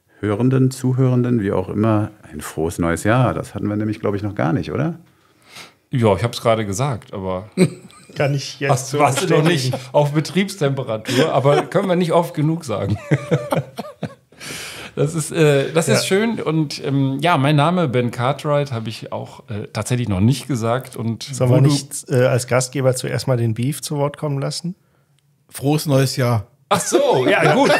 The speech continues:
Speaker 2: <laughs> endlich sagt's mal einer. Entschuldigung, ähm, ich wollte eigentlich das Silvester aufgreifen und meinen kleinen Teaser anreißen, weil, ähm, ich erzählen wollte, warum in Scarborough das große Silvesterfeuerwerk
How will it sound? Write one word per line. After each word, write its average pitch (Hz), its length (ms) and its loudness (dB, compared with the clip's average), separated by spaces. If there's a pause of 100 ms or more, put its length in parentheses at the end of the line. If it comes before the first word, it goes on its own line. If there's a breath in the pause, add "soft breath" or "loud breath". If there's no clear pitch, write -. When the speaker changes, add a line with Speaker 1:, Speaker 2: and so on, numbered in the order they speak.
Speaker 2:
<laughs> - 140 2
endlich 180 300 2
sagt's 170 240 4
mal 113 200 2
einer. 131 280 0 (440 loud breath)
Entschuldigung, 147 880 2
ähm, 127 240 -2
ich 123 140 -4
wollte 180 220 4
eigentlich 156 140 2
das 135 200 -2
Silvester 131 500 0
aufgreifen 123 560 0
und 113 100 0
meinen 113 260 2
kleinen 110 300 0
Teaser 113 680 0
anreißen, 107 920 -2
weil, 101 400 2 (140)
ähm, 113 560 -8 (440 loud breath)
ich - 340 -8
erzählen 147 460 -2
wollte, 131 320 2
warum 113 360 2
in 123 140 2
Scarborough 127 1040 2
das - 220 -8
große 156 460 2
Silvesterfeuerwerk 98 1400 0